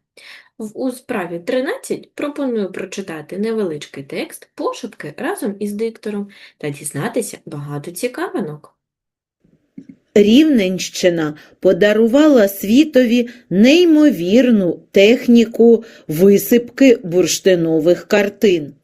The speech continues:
Speaker 2: Майстри цієї справи використовують для роботи дрібні шматочки бурштину. Спершу створюють малюнок фарбами,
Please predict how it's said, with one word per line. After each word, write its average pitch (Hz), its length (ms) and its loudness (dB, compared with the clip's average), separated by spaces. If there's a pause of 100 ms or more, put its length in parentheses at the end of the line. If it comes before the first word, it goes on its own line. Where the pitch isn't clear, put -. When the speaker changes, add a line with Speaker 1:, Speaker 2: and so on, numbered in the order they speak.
(460)
Speaker 2:
Майстри 196 640 2
цієї 190 640 0
справи 202 680 0 (240)
використовують 233 1040 2
для 202 240 2
роботи 202 680 2 (220)
дрібні 208 680 4
шматочки 277 880 2
бурштину. 226 920 2 (480)
Спершу 370 640 0
створюють 214 720 4
малюнок 247 680 4
фарбами, 156 800 0